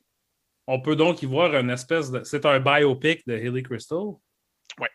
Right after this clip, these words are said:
Speaker 1: Qui ne va jamais dans quelque chose de plus profond que Hilly Crystal run un bar.
Speaker 2: Exact.
Speaker 1: Tu sais, comme, il y a, il y a une fille qui, un, premièrement, si Hilly Crystal a quarante ans au début du film, pourquoi sa fille a trente-sept ?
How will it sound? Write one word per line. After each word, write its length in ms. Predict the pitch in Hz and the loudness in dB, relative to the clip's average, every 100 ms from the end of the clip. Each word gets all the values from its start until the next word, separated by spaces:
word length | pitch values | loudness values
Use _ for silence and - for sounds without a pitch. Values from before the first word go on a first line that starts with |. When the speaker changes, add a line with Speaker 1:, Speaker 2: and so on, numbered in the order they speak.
| _ _ _ _ - | _ _ _ _ -8
Speaker 1:
Qui 480 | 196 240 262 220 _ | 0 2 2 -2 _
ne 320 | 131 135 147 | -8 -2 0
va 220 | 139 175 156 | 4 4 4
jamais 500 | 131 190 185 220 196 | 4 4 4 0 0
dans 180 | 131 | -2
quelque 280 | 139 147 151 | 0 -2 -2
chose 360 | - 170 175 131 | 0 0 0 0
de 80 | 131 | -4
plus 240 | 131 165 | -4 -6
profond 500 | 139 135 135 165 165 | -2 -2 -2 -4 -4
que 360 | 147 139 143 113 | -2 -2 -2 -4
Hilly 240 | 135 170 | -4 -4
Crystal 520 | 139 131 143 151 156 151 _ _ - - _ | -4 -4 0 2 0 -2 _ _ -20 -20 _
run 300 | 120 135 147 | -4 0 2
un 120 | 131 117 | 2 0
bar. 220 | 107 - _ _ - - _ _ _ - - | -4 -10 _ _ -20 -20 _ _ _ -14 -6
Speaker 2:
Exact. 380 | 143 135 139 - | -4 -4 -4 2
Speaker 1:
Tu 60 | |
sais, 220 | 160 170 - _ _ _ - | 2 2 -6 _ _ _ 0
comme, 400 | 151 143 131 123 _ _ - 139 | 2 4 0 -8 _ _ -20 -2
il 80 | |
y 40 | 143 | 2
a, 100 | 143 | 4
il 40 | |
y 40 | 143 | 4
a 60 | |
une 120 | 143 127 | 2 0
fille 580 | 156 196 302 160 98 - _ _ _ - | 2 2 2 -2 -4 -12 _ _ _ -16
qui, 520 | 151 147 139 127 117 | -8 -4 -4 -4 -2
un, 240 | 156 170 131 | 2 2 2
premièrement, 420 | 135 147 156 180 | 2 2 2 -2
si 220 | - 214 | -4 0
Hilly 180 | 180 180 | 2 2
Crystal 420 | 160 135 180 151 | 0 0 0 0
a 140 | 135 135 | -2 0
quarante 400 | 143 135 127 170 | 0 0 0 0
ans 120 | 165 | 0
au 40 | |
début 180 | 131 127 | -2 -4
du 100 | 123 | -6
film, 200 | 147 147 | -6 -6
pourquoi 220 | 120 175 | -4 -4
sa 160 | - 117 | -2 -2
fille 200 | 156 139 | 0 0
a 100 | 117 | 0
trente-sept ? 500 | 123 120 - 156 | -4 -6 -6 -8